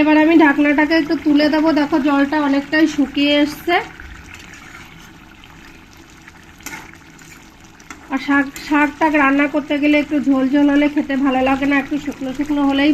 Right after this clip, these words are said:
ভালো লাগে। তো আমি আর একটু জাল দেবো। তো এবার আমি ঢাকা দিয়ে রাখবো না, আমি এমনি একটু জাল দিয়ে নেব। তো দেখো আমার শাকের ঝোলটা অনেকটাই টেনে গেছে। এবার আমি এটাকে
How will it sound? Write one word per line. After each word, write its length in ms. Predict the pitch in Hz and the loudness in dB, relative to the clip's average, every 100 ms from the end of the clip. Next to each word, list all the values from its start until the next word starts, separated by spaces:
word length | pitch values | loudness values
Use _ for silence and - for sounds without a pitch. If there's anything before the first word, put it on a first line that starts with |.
| 285 | 2
ভালো 160 | 247 262 | 0 0
লাগে। 220 | 269 285 381 - - - - - - - - - - - - | 0 -2 -4 -8 -20 -20 -20 -20 -20 -20 -20 -20 -20 -20 -12
তো 60 | - 285 | -4 2
আমি 120 | 285 285 | 2 4
আর 80 | 269 269 | 2 -2
একটু 160 | - 302 262 | -2 -2 2
জাল 160 | 254 262 | 2 2
দেবো। 160 | 277 302 294 | 0 0 0
তো 40 | 294 | 0
এবার 140 | 262 269 | 0 2
আমি 80 | 285 285 | 2 2
ঢাকা 200 | 247 262 254 | 0 -2 0
দিয়ে 140 | 285 277 | 0 0
রাখবো 200 | 254 262 | 0 0
না, 80 | 294 | 2
আমি 120 | 294 302 269 | 4 4 4
এমনি 200 | 269 285 285 | 4 4 2
একটু 160 | 302 294 | -2 -2
জাল 180 | 254 240 214 | 0 0 0
দিয়ে 160 | 202 190 | -4 -4
নেব। 140 | 175 165 - - - - - - - - - - - - - - - - - - - - - - | -6 -10 -16 -20 -20 -20 -20 -20 -20 -20 -20 -20 -20 -20 -20 -20 -20 -20 -20 -20 -20 -20 -20 -8
তো 60 | 320 311 | -2 2
দেখো 220 | 294 302 339 | 2 2 4
আমার 180 | 302 311 311 | 4 4 4
শাকের 300 | 294 277 294 | 2 2 2
ঝোলটা 260 | 311 285 311 294 | 4 4 2 2
অনেকটাই 360 | 269 269 - 320 | 2 0 0 0
টেনে 240 | 330 285 294 | 2 2 2
গেছে। 280 | 285 285 330 370 440 - - - - - - 269 | 2 0 -2 -2 -4 -14 -20 -20 -20 -20 -10 -4
এবার 160 | 285 294 | 0 2
আমি 120 | 285 311 | 4 4
এটাকে 280 | 294 285 330 | 4 0 2